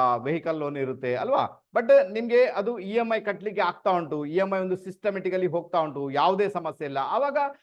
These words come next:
ನೀವೇನ್ ಸಿಗ್ನೇಚರ್ ಮಾಡ್ಕೊಳ್ತೀರ ಅದು ಸರಿಯೇ ಉಂಟು, ಅದ್ರಲ್ಲಿ ನೀವು ಚೇಂಜ್ ಮಾಡ್ಬೇಕಂತ ಅಗತ್ಯ ಇಲ್ಲ.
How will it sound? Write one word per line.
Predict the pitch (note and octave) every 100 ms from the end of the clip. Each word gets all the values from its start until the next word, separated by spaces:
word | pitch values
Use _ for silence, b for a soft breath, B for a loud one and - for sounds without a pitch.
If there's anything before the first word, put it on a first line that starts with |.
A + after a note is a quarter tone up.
| B
ನೀವೇನ್ | G3 B3 B3 C#4
ಸಿಗ್ನೇಚರ್ | B3+ G#3 A#3 A3 G#3+
ಮಾಡ್ಕೊಳ್ತೀರ | G3+ F#3+ G3+ G3
ಅದು | C4 B3+
ಸರಿಯೇ | A#3 A#3+
ಉಂಟು, | B3 A3+ A#3
ಅದ್ರಲ್ಲಿ | G#3 A3 G#3+
ನೀವು | G#3+
ಚೇಂಜ್ | G#3 G#3+ G#3+
ಮಾಡ್ಬೇಕಂತ | G#3+ G3 F3+ F#3 D3+
ಅಗತ್ಯ | C#3+ C3 B2
ಇಲ್ಲ. | F#2+